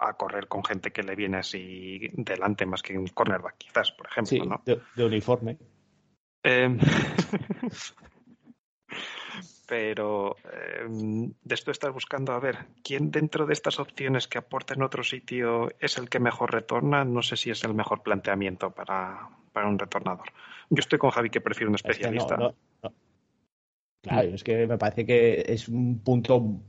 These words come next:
Speaker 2: que te da mucho. Y decir, bueno, esto secundario, yo hago el equipo, eh, hago la plantilla, el, el roster de cincuenta y tres, basándome en ataque-defensa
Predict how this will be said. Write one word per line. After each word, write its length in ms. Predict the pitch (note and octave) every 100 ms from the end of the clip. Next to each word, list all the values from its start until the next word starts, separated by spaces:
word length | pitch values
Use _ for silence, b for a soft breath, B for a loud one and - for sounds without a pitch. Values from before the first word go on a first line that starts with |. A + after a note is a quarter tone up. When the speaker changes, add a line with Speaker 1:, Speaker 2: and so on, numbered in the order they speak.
| -
Speaker 2:
que 120 | G#2
te 180 | - F2+
da 140 | F2+
mucho. 680 | A2+ G#2 A#2+ C#3+ A2+ E2 - -
Y 260 | G#2 -
decir, 340 | F#2+ G#2 B2+ A2+
bueno, 320 | C#3+ C3+ A2+
esto 200 | B2 D3
secundario, 640 | C#3+ B2+ B2+ C3 C#3+ D#3 B B B B _
yo 200 | A2 C3+
hago 120 | C3+
el 60 | C3+
equipo, 420 | C3 D3 D3 A2+
eh, 120 | G2
hago 240 | - E2 F#2+
la 160 | F#2
plantilla, 480 | G2 F#2+ F#2+ A#2+ A2
el, 140 | F#2+ G2
el 260 | - -
roster 300 | G2+ A#2 G#2
de 60 | G2
cincuenta 280 | A2 A2 G#2+
y 20 |
tres, 280 | A#2+ A#2 - _
basándome 560 | - - C3 B2+ G#2 G2+
en 320 | G2+ G2 F#2 -
ataque-defensa 880 | - - G2 A2+ A2+ D#3+ G3 A3+